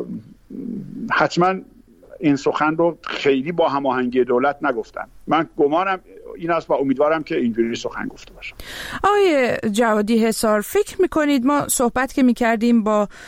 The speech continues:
Speaker 2: اه، فعالان سیاسی، افراد مختلفی که صحبت می‌کردیم، فکر می‌کنید که، اه، چه، ام، اه، وضعیتی رو الان ایجاد می‌کنه؟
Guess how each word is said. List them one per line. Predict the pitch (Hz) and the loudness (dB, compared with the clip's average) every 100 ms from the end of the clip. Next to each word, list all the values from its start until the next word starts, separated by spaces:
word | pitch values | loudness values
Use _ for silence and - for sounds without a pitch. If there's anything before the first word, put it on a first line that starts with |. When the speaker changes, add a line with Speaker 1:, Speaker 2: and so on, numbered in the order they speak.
| - - | -16 -4
Speaker 2:
اه، | - 190 | 0 2
فعالان | 180 220 226 214 214 220 214 208 | 2 0 2 2 4 4 2 0
سیاسی، | - - 190 190 - 233 226 190 | 0 2 2 2 0 2 2 2
افراد | 180 - 214 | 0 0 2
مختلفی | 208 185 190 190 196 | 2 2 0 0 0
که | 202 | 0
صحبت | 190 196 180 185 196 | 0 0 0 0 0
می‌کردیم، | 190 196 185 214 233 - - - | 0 2 2 2 0 -2 -18 -12
فکر | - 440 427 | -2 0 2
می‌کنید | 403 - 349 339 | 0 2 2 2
که، | - 320 311 302 - - - | 2 2 2 0 -6 -18 -4
اه، | - 208 | 0 0
چه، | 196 - - 294 294 269 - - | 0 0 2 4 4 0 -4 -2
ام، | 208 196 - 82 - - - - | 0 2 0 0 -2 -6 -6 -2
اه، | - - - 214 196 | -2 -2 -4 0 2
وضعیتی | 208 190 190 214 208 208 202 | 2 0 0 2 2 0 2
رو | 180 170 | 2 2
الان | 175 180 - | 2 0 -2
ایجاد | 202 180 190 185 165 | 0 2 2 0 0
می‌کنه؟ | 170 - 165 160 | -2 0 2 2